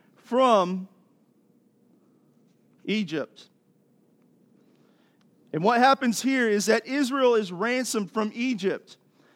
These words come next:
and they're taken and they're spared from Pharaoh and from the, the toil and the slavery of four hundred years of being stuck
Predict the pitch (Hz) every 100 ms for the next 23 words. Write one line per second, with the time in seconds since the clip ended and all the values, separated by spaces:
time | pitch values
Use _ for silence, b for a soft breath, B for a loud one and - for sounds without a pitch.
0 | b b 160 185 208 - 247 285 254 226
1 | 226 226 220 220 208 185 - - - 240
2 | 262 240 160 - 208 190 - 240 254 233
3 | 175 170 185 220 226 214 214 190 170 -
4 | _ _ _ _ _ _ _ _ _ _
5 | 170 175 - 254 285 254 208 208 196 -
6 | 220 247 262 196 190 147 170 240 262 254
7 | 262 247 190 240 214 151 156 - - -
8 | b b b b 165 160 226 220 - -
9 | - 254 254